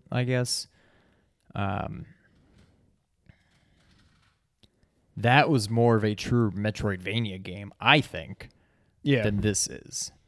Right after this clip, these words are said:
Speaker 1: Um, I mean, overall, this game's definitely better, but I don't know that I would maybe,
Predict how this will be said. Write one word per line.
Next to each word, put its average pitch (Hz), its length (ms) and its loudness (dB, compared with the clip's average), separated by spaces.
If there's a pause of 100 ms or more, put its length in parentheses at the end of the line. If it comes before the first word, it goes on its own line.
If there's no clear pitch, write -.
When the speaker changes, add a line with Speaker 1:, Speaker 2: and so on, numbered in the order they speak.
(880)
Speaker 1:
Um, - 480 -6 (2000)
I 135 60 2
mean, 131 100 4
overall, 131 340 8
this 113 240 0
game's 101 300 0
definitely 104 400 -6
better, 113 500 -2 (800)
but 98 720 -2 (1300)
I 110 80 -8
don't 156 160 -4
know 156 220 2
that 143 140 -2
I 131 100 0
would 117 240 -4
maybe, 110 500 -2